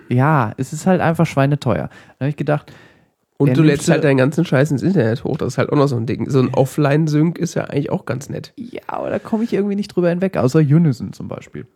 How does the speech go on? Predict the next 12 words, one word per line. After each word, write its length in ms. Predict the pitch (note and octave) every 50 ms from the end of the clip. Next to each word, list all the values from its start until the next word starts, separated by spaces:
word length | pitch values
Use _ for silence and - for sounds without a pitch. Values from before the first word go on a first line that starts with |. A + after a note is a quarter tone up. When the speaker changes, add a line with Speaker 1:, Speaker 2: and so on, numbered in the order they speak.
| _ _
Speaker 2:
Mhm. 400 | - C#3+ B2+ B2+ B2 C#3 C#3 C#3+ -
Speaker 1:
Unison 460 | C3+ F#3+ D#4+ G4+ F#4 - F3+ D3+ B2+
hat 200 | A2 G#2+ - -
gesynkt 580 | C3+ A#2 G#2+ A2+ A2 G#2+ D#3 F#3 A3 - - -
in 140 | B2 A#2+ A#2+
einem 180 | A2 A2 A2 -
Tempo, 400 | - C#3 D#3 G3 - - D3 A2
das 140 | G#2 F#2+
war 100 | G2 G#2
geradezu 400 | G#2 - G2+ G#2 G#2+ G#2 - - -
absurd. 680 | - - _ - G#2+ G2+ A#2+ D3 F3+ F3 - - - -
Also, 280 | - G#2+ G#2 G2+ G#2+